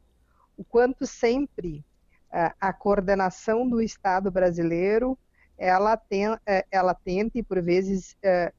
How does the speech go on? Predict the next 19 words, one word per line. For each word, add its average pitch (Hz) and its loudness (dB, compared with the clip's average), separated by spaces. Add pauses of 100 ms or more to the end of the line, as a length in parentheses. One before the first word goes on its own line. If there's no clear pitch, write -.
faz 220 -2
a 208 4
intervenção 202 0
no 240 -2
processo 220 -4
da 202 -2
organização 190 -4 (400)
dos 214 2
trabalhadores 190 0
e - -8
das 190 2
trabalhadoras, 185 0
né? 160 -10 (360)
O 180 -12
braço 202 0
do 196 -6
Estado, 196 -2 (440)
eh, 180 0 (100)
tentando 208 0